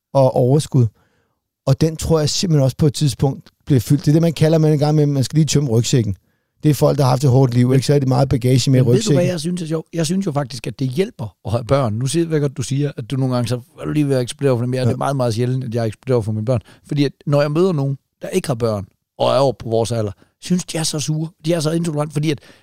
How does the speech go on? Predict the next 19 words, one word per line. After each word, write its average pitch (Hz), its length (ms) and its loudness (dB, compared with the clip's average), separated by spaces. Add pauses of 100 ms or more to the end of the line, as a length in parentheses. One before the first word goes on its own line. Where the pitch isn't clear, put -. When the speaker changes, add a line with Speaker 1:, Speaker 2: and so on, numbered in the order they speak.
(140)
Speaker 2:
det 165 120 2
lærer 160 420 2
jo 135 120 2
også 123 180 0
på 160 60 -2
en 156 40 2
eller 143 120 0
anden 135 100 0
måde 135 180 2 (460)
at 131 80 -2
være 131 120 0
tolerant. 127 340 -4
Altså, 131 260 -2 (200)
fordi 160 180 0
at, 147 80 0 (400)
hold 170 140 0
kæft, - 260 -4
hvor 135 100 -4
skal 143 320 0